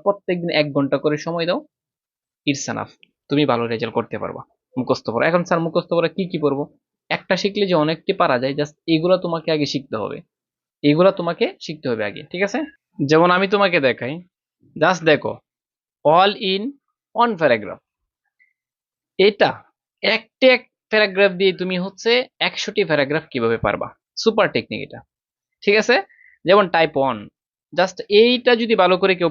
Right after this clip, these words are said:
পড়তে পারে দুর্বল স্টুডেন্টদের জন্য, আমি এইগুলো পেইড ক্লাসে already দিয়েছি, যারা এখন পেইড ক্লাসে ভর্তি হও নাই, ভর্তি হয়ে নিতে পারো। আর আমার ক্লাসগুলো দেখে যদি ভালো লাগে তবেই ভর্তি হবে। তুমি দেখো just এখানে কি কি আছে, এখানে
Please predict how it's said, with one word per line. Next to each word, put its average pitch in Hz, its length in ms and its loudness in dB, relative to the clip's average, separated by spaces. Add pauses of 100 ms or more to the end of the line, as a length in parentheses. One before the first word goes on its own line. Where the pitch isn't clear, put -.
পড়তে 185 220 0
পারে 131 200 2
দুর্বল 170 300 2
স্টুডেন্টদের 117 440 -4
জন্য, 113 140 -6 (360)
আমি 180 120 0 (120)
এইগুলো 170 280 2 (100)
পেইড 147 200 0
ক্লাসে 143 260 -2
already 131 300 0
দিয়েছি, 139 300 -2
যারা 131 220 2
এখন 147 140 -6 (100)
পেইড 139 180 -4
ক্লাসে 143 240 -8
ভর্তি 135 260 -4
হও 170 120 -4
নাই, 269 80 -4 (120)
ভর্তি 131 280 -2
হয়ে 113 160 -2
নিতে - 180 -4
পারো। 95 140 -10 (300)
আর 120 120 0
আমার 139 180 2
ক্লাসগুলো 143 440 2
দেখে 165 140 -2 (100)
যদি 165 200 -2
ভালো 151 140 4
লাগে 190 200 0
তবেই 131 240 -2
ভর্তি - 200 -12
হবে। 98 100 -16 (320)
তুমি 226 200 2
দেখো 165 300 2
just 110 280 -4
এখানে 165 280 -2
কি 165 140 -4
কি 135 140 -6
আছে, - 140 -18 (480)
এখানে 202 280 0